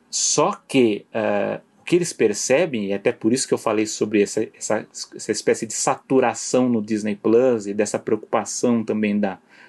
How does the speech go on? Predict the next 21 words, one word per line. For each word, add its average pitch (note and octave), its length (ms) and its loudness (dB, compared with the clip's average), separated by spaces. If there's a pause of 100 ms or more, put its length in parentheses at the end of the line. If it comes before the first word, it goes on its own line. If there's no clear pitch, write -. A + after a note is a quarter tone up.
(200)
da G#2 100 0
parte G#2+ 240 -2
da G#2+ 100 0
Netflix - 880 -2 (440)
com A2+ 120 -2
o G#2+ 40 -4
que - 140 -2
atrai A#2 380 2
público, C3 680 -4
porque A2 300 -4
no A#2 100 0
caso D3 400 -4
do B2 80 -20
Disney A#2 320 -2
Plus A#2+ 380 2
eles C#3+ 220 -6
perceberam B2+ 640 2
que B2+ 100 -6
a B2 40 2
receita C3+ 580 0
média, A#2 580 0